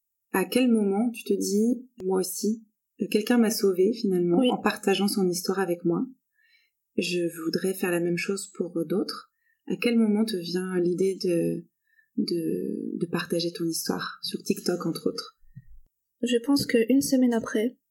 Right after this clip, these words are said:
Speaker 2: je prends mon portable et, euh, tout au long de l'intervention, euh, au moment où je voyais les médecins, et cetera, j'avais f-, euh, j'avais gardé des souvenirs, de, des photos, des vidéos. Et surtout pendant l'opération, j'avais pris... Parce que pour moi c'est important, des étapes comme ça, il faut pas les oublier.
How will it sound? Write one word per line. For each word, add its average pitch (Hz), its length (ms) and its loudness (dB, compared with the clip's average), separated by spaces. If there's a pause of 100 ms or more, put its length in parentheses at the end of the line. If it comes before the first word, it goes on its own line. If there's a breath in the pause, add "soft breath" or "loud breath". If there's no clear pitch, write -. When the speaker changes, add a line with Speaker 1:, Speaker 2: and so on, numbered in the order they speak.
(720)
Speaker 2:
je 233 60 2
prends 277 220 2
mon 269 100 6
portable 247 640 2
et, 240 320 8
euh, 226 240 2 (200)
tout - 200 2
au - 20 8
long 277 140 8
de 233 120 8
l'intervention, 233 840 6 (640 soft breath)
euh, 226 220 6
au 240 100 6
moment 247 340 6
où 240 80 6
je 240 80 2
voyais 220 240 6
les 220 100 2
médecins, 233 300 4
et 233 80 6
cetera, 233 360 4
j'avais 220 320 4
f-, - 440 -6
euh, 233 100 4
j'avais 233 260 4
gardé 254 240 2
des 247 120 -2
souvenirs, 233 380 2 (480)
de, 220 340 2
des 214 80 2
photos, 247 520 2
des 226 100 0
vidéos. 226 420 2 (880 loud breath)
Et 233 120 8
surtout 240 260 2
pendant 226 200 4
l'opération, 214 540 4
j'avais 208 260 2
pris... 220 200 2
Parce - 180 -6
que 233 100 4
pour 233 160 0
moi 247 120 6
c'est 247 100 2
important, 220 380 2
des 208 360 2
étapes 226 220 -2
comme 220 160 4
ça, 233 180 2
il 226 60 4
faut 226 140 -4
pas 220 100 0
les 208 140 2
oublier. 214 320 -2